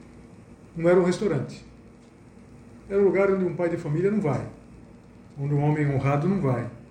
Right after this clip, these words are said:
E então, esse, essa pessoa que me contou,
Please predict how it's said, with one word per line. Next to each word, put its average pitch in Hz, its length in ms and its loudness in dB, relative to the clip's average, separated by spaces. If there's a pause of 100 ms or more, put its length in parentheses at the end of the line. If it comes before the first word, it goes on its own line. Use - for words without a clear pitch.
(1400)
E 214 80 -4
então, 240 440 -2 (520)
esse, 185 380 -6
essa 156 140 -2
pessoa 180 260 -2
que 180 80 -4
me 180 80 0
contou, 180 440 -4